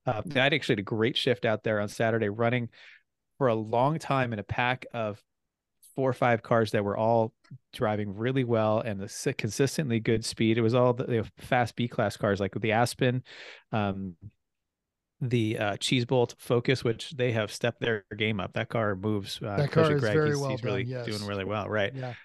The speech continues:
Speaker 1: Um, the Haterade E, uh, Boston Winners E thirty, and then some very C thirty-sixes would float in and out. But we were just going round and round and round for a long time, just cooking. That was, uh, that was, that was a fun shift.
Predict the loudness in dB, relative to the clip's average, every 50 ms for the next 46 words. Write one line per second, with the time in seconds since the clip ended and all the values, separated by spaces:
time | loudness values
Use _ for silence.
0 | _ _ -4 -4 -2 -2 -2 -4 -8 -6 -2 -2 -2 -2 0 2 2 2 4 4
1 | 4 4 4 2 0 _ _ -10 -4 -4 -2 -2 -2 -2 -2 -2 0 0 0 0
2 | 0 -2 -2 -2 -2 -2 -2 -2 -2 -4 -4 -2 0 0 2 4 4 2 2 0
3 | -6 -16 -20 -20 -20 -20 -10 _ -2 -2 0 0 0 0 0 2 4 4 4 4
4 | 4 2 0 0 0 -2 -2 -2 -2 -2 -2 -2 -4 -4 -4 -4 -4 0 0 0
5 | 0 0 0 -2 -2 0 0 -2 0 -2 0 2 2 4 4 4 4 4 2 -2
6 | -2 -2 -2 -2 -2 -4 -4 -2 -2 -4 -4 -4 -6 -6 -6 -6 -4 -4 -6 -6
7 | -4 -6 -4 -4 -2 -2 -2 -2 -4 -4 -6 -6 -4 -4 -4 -6 -6 -8 -8 -6
8 | -6 -6 -6 -8 _ _ _ _ _ -20 _ _ _ -4 -2 -2 0 0 -2 -4
9 | -6 -12 _ _ _ _ -6 -4 0 0 0 0 0 -2 -2 -2 -2 -4 -6 -10
10 | _ _ _ -4 -2 -2 -2 -2 -2 -2 0 0 -2 -2 -2 -2 -2 -2 -2 -2
11 | -2 -2 -6 -12